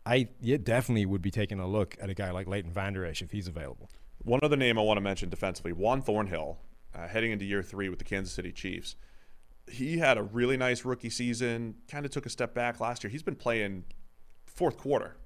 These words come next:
Speaker 2: for the Chiefs. Very rare for a guy, second round pick with that pedigree, with a track record of, uh, success, at least at one point, seventy-seven career coverage grade. Not sure what's happening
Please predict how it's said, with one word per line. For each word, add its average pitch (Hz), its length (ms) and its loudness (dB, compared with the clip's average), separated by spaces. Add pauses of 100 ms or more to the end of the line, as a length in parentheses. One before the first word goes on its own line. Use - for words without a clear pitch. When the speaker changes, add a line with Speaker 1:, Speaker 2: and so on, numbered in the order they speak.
Speaker 2:
for - 80 -8
the 101 80 -4
Chiefs. 98 460 -8
Very 123 460 2
rare 104 360 2
for - 180 -4
a 98 60 -4
guy, 95 260 0
second 139 340 -4
round 131 220 -2
pick 110 340 0
with - 100 -10
that 120 180 0
pedigree, 104 640 0 (640)
with 107 160 0
a 95 40 2
track 135 360 6
record 117 340 2
of, 92 180 0
uh, 85 220 -2
success, - 540 2
at - 120 -4
least 113 220 -2
at 87 180 -4
one 123 240 2
point, 95 280 -2
seventy-seven 110 680 0
career 95 320 -4
coverage 147 420 -6
grade. 92 300 -4 (420)
Not 165 180 8
sure 190 120 6
what's 117 140 4
happening 92 380 -2